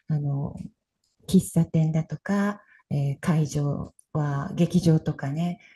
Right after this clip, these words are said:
いろんな場所に、まあ、呼んでもらったり、いろんなとこでやるんですけど、どうも、あの、うん、今一つ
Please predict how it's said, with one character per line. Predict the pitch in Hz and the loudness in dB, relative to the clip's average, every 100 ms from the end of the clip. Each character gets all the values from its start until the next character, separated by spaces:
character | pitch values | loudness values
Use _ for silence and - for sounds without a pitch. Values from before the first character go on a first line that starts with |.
| _ | _
い | 196 | 2
ろ | 214 | 6
ん | 233 | 6
な | 226 | 6
場 | 214 220 | 6 4
所 | 214 | 4
に、 | 208 196 | 2 4
ま | 190 | 4
あ、 | 170 | 4
呼 | 170 170 | 4 4
ん | |
で | 165 | 4
も | 160 | 4
ら | 160 | 4
っ | 160 | 2
た | - 160 | 0 -4
り、 | 143 147 - | -2 -6 -8
い | - | 2
ろ | 214 | 4
ん | 240 | 6
な | 240 | 4
と | 226 | 2
こ | |
で | 196 156 | 4 4
や | 147 | 4
る | 165 170 | 4 2
ん | 143 | 0
で | 139 | -2
す | - | -2
け | 135 | -2
ど、 | 139 147 151 - - - - - _ | 2 2 0 -10 -20 -18 -16 -18 _
ど | 254 415 | 2 4
う | 330 | 6
も、 | 233 180 160 - | 6 6 2 -2
あ | 156 | -4
の、 | 147 147 143 143 _ _ _ _ _ - _ _ | -2 -4 -4 -6 _ _ _ _ _ -20 _ _
う | |
ん、 | 160 151 143 - | 0 0 -2 2
今 | 240 311 | 4 4
一 | - - 392 | 0 2 2
つ | 392 220 - | 4 4 4